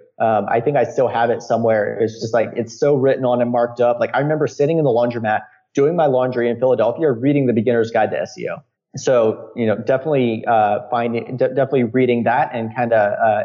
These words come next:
you know, that, that's a great place to kinda give you a base and get started and go from there. Um, and then the second one, it's a, it's a paid, uh, it's a, it's a paid course, but Distilled U,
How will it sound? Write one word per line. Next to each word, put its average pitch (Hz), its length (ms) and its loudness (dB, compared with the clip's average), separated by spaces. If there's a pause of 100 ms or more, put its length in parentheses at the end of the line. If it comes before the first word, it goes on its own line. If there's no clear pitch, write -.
you 123 80 -6
know, 113 160 -4
that, 120 240 0
that's 127 160 -2
a 123 40 -4
great 123 220 0
place 113 180 2
to - 60 -14
kinda 113 160 0
give 117 180 0
you 117 120 2
a 107 40 2
base 113 360 0
and 120 80 -2
get 101 120 0
started 117 380 2
and 107 140 -2
go 107 120 2
from 107 220 -6
there. 107 280 2 (680)
Um, 117 280 2
and 123 120 0
then 156 120 2
the 165 80 2
second 180 320 -2
one, 180 240 2
it's 147 120 -2
a, 127 120 -2
it's 135 160 0
a 120 40 0
paid, 139 480 0
uh, 120 400 4
it's 127 140 -4
a, 117 200 -2
it's - 140 -2
a 113 100 -2
paid 139 280 -2
course, 156 400 0
but - 180 -2
Distilled 151 520 0
U, 123 420 2